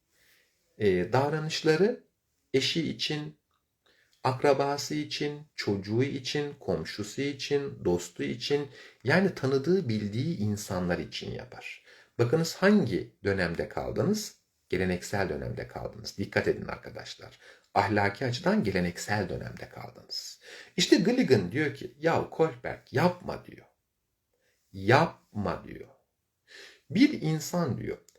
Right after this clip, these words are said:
gerçek hayatta böyle bir durumla karşılaşma ihtimali nedir diyor. Yani şunu anlatmaya çalışıyor.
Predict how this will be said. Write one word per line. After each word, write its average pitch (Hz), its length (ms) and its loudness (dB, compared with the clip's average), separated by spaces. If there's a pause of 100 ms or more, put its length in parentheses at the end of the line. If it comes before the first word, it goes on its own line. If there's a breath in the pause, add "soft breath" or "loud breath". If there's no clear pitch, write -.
(540)
gerçek 156 540 4
hayatta - 600 2 (600)
böyle 311 540 12
bir 160 220 6
durumla 131 380 -4
karşılaşma 180 640 -8
ihtimali 175 640 2
nedir 120 440 4
diyor. - 200 -12 (1500 loud breath)
Yani 165 280 8
şunu 170 280 2
anlatmaya 139 540 -2
çalışıyor. - 520 -10